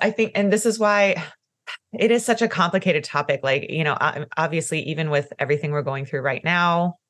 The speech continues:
right, with Israel and Palestine and all these things, and it just, it keeps coming up, right, of like, "Oh, the silence is deafening from certain groups of people." And we, we talked about this earlier. It's like,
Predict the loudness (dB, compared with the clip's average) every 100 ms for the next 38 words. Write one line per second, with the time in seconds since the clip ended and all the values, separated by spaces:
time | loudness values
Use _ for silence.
0 | -2 2 4 2 0 -4 -6 -14 -4 -2
1 | 0 2 2 2 0 -4 -4 -2 -2 -2
2 | -4 -4 -4 -4 -2 -2 0 0 -2 -4
3 | -4 -4 -6 -6 -6 -6 0 0 0 -2
4 | -2 -2 -2 -2 0 0 0 -2 -2 -2
5 | -4 -14 -20 -20 -12 0 2 2 0 0
6 | 0 0 -2 -4 -2 -2 0 0 2 2
7 | 0 -2 -2 0 -2 -2 -6 -4 -6 -4
8 | 0 4 6 6 4 2 0 -2 -4 -4
9 | -2 -4 0 -2 0 2 2 4 4 4
10 | 2 0